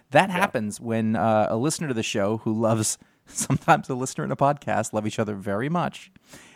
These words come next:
Speaker 1: and they go to patreon dot com slash ifanboy, and, uh, you, you say, "Hey, I, I like what you do. I'd like to, I'd like to help contribute, uh, to the general fund." We're gonna start
Speaker 2: Yeah.
Speaker 1: sending out emails. "Hey,
Speaker 2: The
Speaker 1: friend."
Speaker 2: general fund.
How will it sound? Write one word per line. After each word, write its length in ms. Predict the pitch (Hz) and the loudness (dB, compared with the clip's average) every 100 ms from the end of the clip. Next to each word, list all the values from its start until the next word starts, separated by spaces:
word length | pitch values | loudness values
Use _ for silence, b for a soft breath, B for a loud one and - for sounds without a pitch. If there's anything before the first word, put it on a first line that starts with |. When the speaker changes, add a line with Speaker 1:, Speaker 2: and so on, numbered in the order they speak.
| B | B
Speaker 1:
and 120 | 110 | -2
they 40 | 117 | 0
go 120 | 117 | 0
to 60 | 113 | 0
patreon 520 | 127 135 151 143 147 | -2 -2 0 2 4
dot 260 | - - - | 4 0 2
com 480 | 165 185 - 165 - - | 6 8 8 6 4 -2
slash 380 | - 131 127 | 0 2 4
ifanboy, 680 | 139 127 - 196 107 104 107 - B 147 113 | 2 -2 -4 -4 -2 -4 -6 -12 B -18 -14
and, 340 | - 123 120 120 | -2 0 2 0
uh, 340 | 127 120 120 85 | 2 2 2 0
you, 380 | 123 131 131 131 | 2 2 4 0
you 140 | 131 117 | 2 0
say, 480 | 131 123 120 123 _ - | 2 0 -2 -6 _ -8
"Hey, 360 | 202 202 147 _ _ _ _ - | -4 -4 -6 _ _ _ _ -2
I, 420 | 151 151 170 165 - | 2 4 4 2 0
I 100 | 139 | 2
like 240 | 139 147 | 2 2
what 160 | 139 - | 0 -4
you 60 | 117 | -6
do. 320 | 139 156 160 | -2 -2 -2
I'd 140 | 113 | 0
like 200 | 117 120 | 0 0
to, 140 | 127 117 | 0 0
I'd 120 | 120 | 0
like 120 | 127 | -2
to 60 | 120 | -2
help 140 | 120 | -4
contribute, 560 | - 98 131 127 139 139 _ b b b | -4 -2 -2 -2 -4 -6 _ b b b
uh, 280 | 104 101 101 | 0 2 0
to 160 | - 104 | -2 -2
the 120 | 107 | -2
general 560 | 92 104 110 110 110 | 0 0 2 2 0
fund." 540 | - 113 107 117 131 - _ _ - | -2 0 0 0 -4 -10 _ _ -4
We're 120 | 135 | 2
gonna 160 | 143 135 | 6 6
start 300 | 117 120 - | 6 2 2
Speaker 2:
Yeah. 40 | |
Speaker 1:
sending 280 | 123 107 107 | -2 0 0
out 100 | 104 | -2
emails. 420 | 107 107 113 - _ _ b b | -2 -4 -4 -6 _ _ b b
"Hey, 100 | 180 | 2
Speaker 2:
The 40 | - | 2
Speaker 1:
friend." 260 | 110 117 127 | 4 4 4
Speaker 2:
general 240 | 117 101 | 4 2
fund. 240 | 101 92 | -2 -8